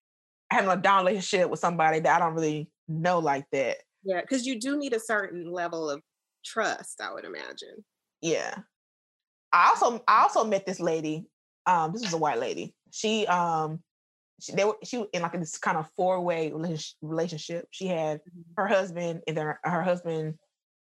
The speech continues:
Speaker 1: had his girlfriend, and then,
Speaker 2: Mm-hmm.
Speaker 1: and, and then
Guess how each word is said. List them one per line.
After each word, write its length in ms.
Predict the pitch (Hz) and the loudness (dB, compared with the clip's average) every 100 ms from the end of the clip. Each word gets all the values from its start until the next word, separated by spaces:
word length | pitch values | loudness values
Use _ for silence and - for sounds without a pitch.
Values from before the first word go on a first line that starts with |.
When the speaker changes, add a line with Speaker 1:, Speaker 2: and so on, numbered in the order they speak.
| 165 | 0
Speaker 1:
had 240 | 160 160 | 2 2
his 180 | 190 180 | 0 -2
girlfriend, 640 | 156 160 151 151 147 147 | 0 0 0 -2 -2 -2
and 140 | 143 147 | -2 -2
then, 200 | 147 143 _ _ 170 | -4 -8 _ _ -18
Speaker 2:
Mm-hmm. 120 | 165 170 - | -18 -8 -2
Speaker 1:
and, 160 | 185 - _ - | -2 -4 _ -4
and 200 | 175 165 | -2 0
then 200 | 170 160 | -2 -4